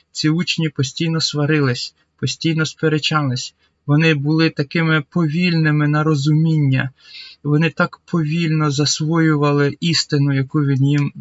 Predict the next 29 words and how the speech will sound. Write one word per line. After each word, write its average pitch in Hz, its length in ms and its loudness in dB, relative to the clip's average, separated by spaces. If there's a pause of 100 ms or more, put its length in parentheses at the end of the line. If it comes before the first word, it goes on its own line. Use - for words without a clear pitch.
(360)
доносив. 147 680 -2 (1000)
Але 160 340 4 (1080)
чим 165 260 2
більше 160 480 0
ми 147 140 2
читаємо 151 600 -2
про 147 200 -4
те, 165 220 0
як 170 200 0
Христос 156 640 -4
діяв 143 520 0 (340)
з 143 140 -4
учнями, 127 560 -2
як 147 200 -4
Христос 156 460 -2
діяв 151 380 2
з 135 100 -2
людьми, 147 360 0
оточуючими 139 920 -2
його, 131 280 -2 (440)
ми 151 140 4
бачимо 180 460 0
про 165 180 0
те, 175 280 0 (380)
якою 175 480 4
досконалою 143 680 2
була 131 300 0
його 127 240 -2
любов. 127 320 -6